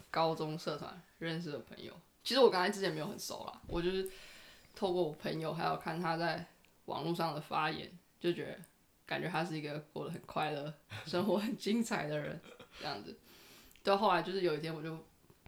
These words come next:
Speaker 1: 滑他 Instagram，就发现他发了一篇文，就在分享他大学的心路历程。对，然后我就蛮压抑的，因为我印象里就他就是一个每天很开心的人，就问他说这个主题他有没有兴趣来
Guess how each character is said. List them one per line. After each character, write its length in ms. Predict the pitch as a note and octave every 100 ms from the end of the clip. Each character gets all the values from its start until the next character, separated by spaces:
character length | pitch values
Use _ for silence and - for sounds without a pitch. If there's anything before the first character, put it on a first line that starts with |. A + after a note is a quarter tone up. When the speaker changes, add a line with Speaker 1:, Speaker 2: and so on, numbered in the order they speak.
| - -
Speaker 1:
滑 160 | E3+
他 160 | E3 E3+
Instagram， 460 | E3+ E3 - - D#3
就 80 |
发 160 | E3+ D3+
现 180 | D#3 D#3
他 140 | D#3
发 160 | D#3 D#3
了 100 | C#3+
一 40 |
篇 180 | D3 D3+ D3
文， 160 | -
就 100 | -
在 140 | D3+ D3+
分 220 | D3+ D3+
享 200 | D3+ D3+ - - - _ _ _
他 120 | - D#3+
大 200 | D#3+ D#3
学 60 | -
的 100 | E3+
心 280 | E3 D#3
路 80 | D3+
历 140 | D3+ D3+
程。 160 | - - _ _
对， 120 | D3+ - -
然 100 | -
后 60 | D#3+
我 40 |
就 140 | E3 E3+
蛮 240 | D#3 D#3
压 160 | D#3 D3
抑 140 | D3
的， 100 | F3 D#3 -
因 120 | G3+
为 80 | F3
我 80 |
印 140 | F3 F3+
象 160 | E3
里 60 | D#3
就 80 | D#3
他 100 | D3+
就 140 | D#3
是 100 | D3
一 80 | D3+
个 180 | - - - _ _ -
每 120 | D3
天 140 | D#3
很 60 | D3
开 220 | C#3+ D3+
心 160 | D3+ D3+
的 80 | D3+
人， 160 | E3+ - _ - -
就 160 | A#3 A3+
问 180 | G#3
他 140 | G3+ F#3
说 180 | F#3+ F#3+
这 160 | G3
个 60 | E3+
主 180 | D3 A2
题 260 | - C#3+ - - - - - -
他 100 | F3+
有 40 |
没 80 | E3
有 60 | E3
兴 180 | -
趣 80 | D#3
来 160 | -